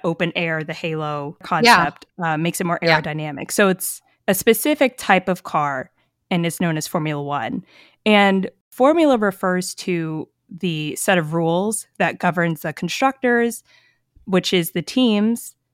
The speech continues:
Speaker 1: the drivers, and the mechanics. And the term one refers to the track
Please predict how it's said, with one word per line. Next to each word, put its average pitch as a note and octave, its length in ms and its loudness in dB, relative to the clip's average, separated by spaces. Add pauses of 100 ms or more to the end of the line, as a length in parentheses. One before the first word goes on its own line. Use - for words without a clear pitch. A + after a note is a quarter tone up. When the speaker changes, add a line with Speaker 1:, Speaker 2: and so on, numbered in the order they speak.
Speaker 1:
the F#3 60 -8
drivers, F#3 680 4
and E3+ 160 -4
the E3 40 -4
mechanics. E3 720 -2 (460)
And F3+ 300 2 (280)
the F3+ 120 0
term E3+ 420 0
one F#3 500 4 (140)
refers F3 420 -2
to E3+ 460 -2
the E3+ 160 -4
track E3+ 440 0